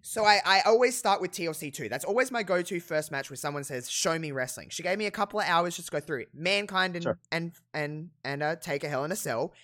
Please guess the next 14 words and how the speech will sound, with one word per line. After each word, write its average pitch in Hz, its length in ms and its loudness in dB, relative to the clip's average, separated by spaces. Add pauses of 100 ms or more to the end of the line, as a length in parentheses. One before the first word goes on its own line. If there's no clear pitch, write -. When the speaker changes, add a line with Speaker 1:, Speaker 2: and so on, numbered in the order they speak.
(160)
Speaker 1:
is 147 140 -8
always 151 240 0
Speaker 2:
Yeah. - 60 2
Speaker 1:
number 131 160 -4
two 131 220 -6
on 110 100 -8
that. 90 180 -10
They're 185 140 8
the 240 80 -4
first 233 340 0
two 220 80 -2
I 180 80 4
always 151 300 -2
show. 110 200 -6